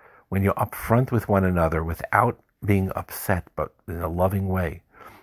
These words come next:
and you're attentive to each other, then that burden, like they say, i-, the burden shared is a half a burden. You're taking away that oil and you're growing together with one another that way.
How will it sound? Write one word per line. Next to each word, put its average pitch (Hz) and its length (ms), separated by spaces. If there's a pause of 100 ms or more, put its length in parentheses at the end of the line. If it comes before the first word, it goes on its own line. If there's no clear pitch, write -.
and 90 140
you're 85 100
attentive 120 480
to 92 100
each - 280
other, 76 340 (1160)
then 95 260
that 90 240
burden, 98 640 (340)
like 90 160
they 92 140
say, 95 520 (120)
i-, 107 140
the 87 180
burden 101 360
shared 92 480
is 80 140
a 87 60
half 82 260
a 76 40
burden. 76 420 (640)
You're 90 80
taking 117 380
away 95 180
that 85 240
oil 101 360
and 95 120
you're 85 80
growing 92 340
together 82 460
with 76 220
one 76 180
another 71 320
that - 260
way. - 280